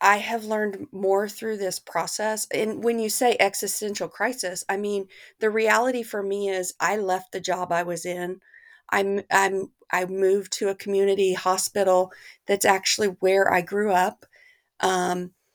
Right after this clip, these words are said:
to take care of the mental health needs of the community that raised me. Um, and to me, that felt like the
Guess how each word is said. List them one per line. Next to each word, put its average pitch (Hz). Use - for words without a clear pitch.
to 214
take 214
care 196
of 190
the 202
mental 190
health 185
needs 185
of 180
the 180
community 175
that 165
raised 160
me. 190
Um, 185
and 196
to -
me, 208
that 190
felt 196
like 180
the 190